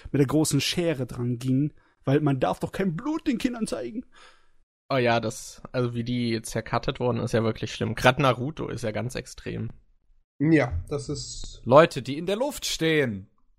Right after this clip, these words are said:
Speaker 4: wo
Speaker 2: Das
Speaker 4: eigentlich Schwerter sein sollten.
Speaker 2: Das Beste finde ich auch immer diese Dialogänderungen, wo dann einfach das Wort Tod vermieden wird.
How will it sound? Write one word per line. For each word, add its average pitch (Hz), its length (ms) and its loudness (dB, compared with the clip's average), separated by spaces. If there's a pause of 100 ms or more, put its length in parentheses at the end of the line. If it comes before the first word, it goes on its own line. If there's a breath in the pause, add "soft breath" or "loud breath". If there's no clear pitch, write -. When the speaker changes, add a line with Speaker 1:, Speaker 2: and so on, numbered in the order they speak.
(260)
Speaker 4:
wo 135 80 -4
Speaker 2:
Das 113 100 2
Speaker 4:
eigentlich 135 300 0
Schwerter 202 300 0
sein 101 200 -2
sollten. 95 280 -6
Speaker 2:
Das 139 160 4
Beste 165 300 6
finde 175 200 0
ich 175 100 -2
auch 151 80 2
immer 139 200 0
diese 120 380 0
Dialogänderungen, 113 1120 -2 (100)
wo 127 200 0
dann 120 180 2
einfach 127 300 0
das - 400 -2
Wort 117 460 -2
Tod 160 360 0
vermieden 135 580 -2
wird. 113 360 0